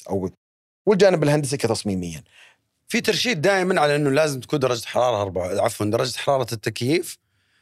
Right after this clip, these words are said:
Speaker 2: آه، أربعة وعشرين. وفي المقابل في ناس تقول لك: "ما أربعة وعشرين ما تبرد".
Speaker 1: طبعا هو
Speaker 2: بعدين إن ناس تقول لك: "أنا ما تبرد، أربعة وعشرين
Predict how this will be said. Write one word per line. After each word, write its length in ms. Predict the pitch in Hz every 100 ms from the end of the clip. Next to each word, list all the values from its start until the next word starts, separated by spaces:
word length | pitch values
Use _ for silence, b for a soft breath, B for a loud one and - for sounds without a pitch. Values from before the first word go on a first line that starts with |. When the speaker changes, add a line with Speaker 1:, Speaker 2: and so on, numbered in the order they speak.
| _ _ -
Speaker 2:
آه، 200 | 117 113
أربعة 260 | 135 104
وعشرين. 520 | 87 78 82 - 73 - _ _
وفي 300 | 127 139 135
المقابل 800 | 196 196 - 196 156 147 190 208
في 220 | 165 185
ناس 360 | 147 156 170 -
تقول 480 | - 113 127 143 139
لك: 240 | 151 - - _ _ _ -
"ما 440 | 104 160 127 82
أربعة 140 | 110
وعشرين 240 | 104 90 98
ما 100 | 92
تبرد". 500 | 98 98 - - - - _ _ _ _ _ _ _ _ _ _ _ _ -
Speaker 1:
طبعا 400 | 196 185 185 127
هو 20 |
Speaker 2:
بعدين 460 | 117 135 160 180
إن 240 | 180 180 175
ناس 300 | 175 180 -
تقول 220 | 156 170
لك: 100 | 151
"أنا 300 | 170 165 165
ما 200 | 160 175
تبرد، 520 | 165 175 180 170 -
أربعة 440 | 156 143 156 170 160
وعشرين 760 | 151 - 170 185 214 220 -